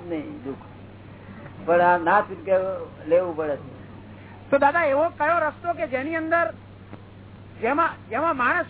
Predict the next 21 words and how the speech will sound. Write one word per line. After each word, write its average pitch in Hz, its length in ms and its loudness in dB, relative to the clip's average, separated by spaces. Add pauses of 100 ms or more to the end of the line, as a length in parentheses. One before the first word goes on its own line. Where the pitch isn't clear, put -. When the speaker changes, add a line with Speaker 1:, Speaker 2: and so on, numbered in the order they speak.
(320)
Speaker 2:
સુખ 285 180 -2
આપી 285 260 0
શકે, 208 360 -6 (560)
અરે 311 140 6
સુખ - 260 -4
લઈ 294 180 4
શકે? 202 320 -6 (1200)
કારણ 294 140 4
કે 320 220 2 (1080)
દરેક 311 240 2
ને 359 100 -2
સુખ 294 240 -4
ની 359 100 0
ઈચ્છા 339 360 2
છે. 208 180 -10
Speaker 1:
હા, - 1000 -18
હા, 160 480 -10
સુખ 147 440 -14
તો 170 200 -2
જુઓ 151 280 -2
ને, 170 200 -8